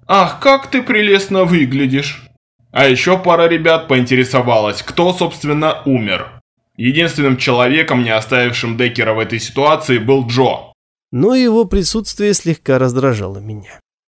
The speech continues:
Speaker 2: Я слышал, как он советовал народу оставить меня в покое. Я находился в положении деревенского дурачка.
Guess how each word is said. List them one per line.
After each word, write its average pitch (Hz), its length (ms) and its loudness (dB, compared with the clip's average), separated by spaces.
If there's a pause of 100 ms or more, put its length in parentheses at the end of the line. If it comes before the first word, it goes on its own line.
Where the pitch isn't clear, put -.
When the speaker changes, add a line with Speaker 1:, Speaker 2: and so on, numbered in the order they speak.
(300)
Speaker 2:
Я 240 320 0
слышал, 208 520 -2
как 127 260 -6
он 196 160 -2
советовал 143 640 0
народу 127 640 -2 (220)
оставить 202 600 0
меня 131 340 2
в - 100 -8
покое. 143 720 -2 (400)
Я 202 320 4
находился 185 680 0
в - 60 -10
положении 135 640 2
деревенского 127 840 -2
дурачка. 117 720 -4